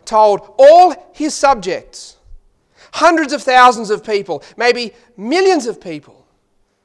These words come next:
that the God of Daniel was the living God.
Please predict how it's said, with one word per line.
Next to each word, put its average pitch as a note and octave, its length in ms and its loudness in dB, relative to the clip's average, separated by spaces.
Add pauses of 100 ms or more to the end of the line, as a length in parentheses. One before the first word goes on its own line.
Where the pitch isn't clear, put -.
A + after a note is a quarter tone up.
(120)
that G#3 160 -10
the G#3+ 60 -4
God C#4+ 460 4
of F3+ 280 -10
Daniel G#3+ 680 -6 (1040)
was D#3 160 -14
the C#3 100 -14
living D#3 300 -16
God. A#2 340 -20